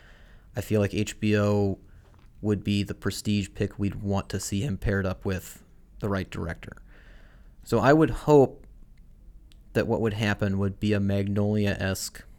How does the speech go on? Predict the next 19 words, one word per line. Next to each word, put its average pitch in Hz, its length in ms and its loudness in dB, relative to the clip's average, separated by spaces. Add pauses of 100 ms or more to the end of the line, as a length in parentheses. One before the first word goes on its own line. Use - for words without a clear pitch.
(1400)
combination 107 880 -2 (720)
where 101 140 -2
he 113 200 0
is 101 140 2 (140)
pulled 131 340 2
in 107 460 2 (360)
by 98 140 0
a 95 100 -2
very 104 280 2
specific - 680 -4
character 95 680 -2 (1600)
and 101 240 2
by 101 160 4
a 98 80 2
very 101 240 2
specific - 560 -4 (120)
artist 95 460 -2
or 95 180 -4
auteur 92 560 -2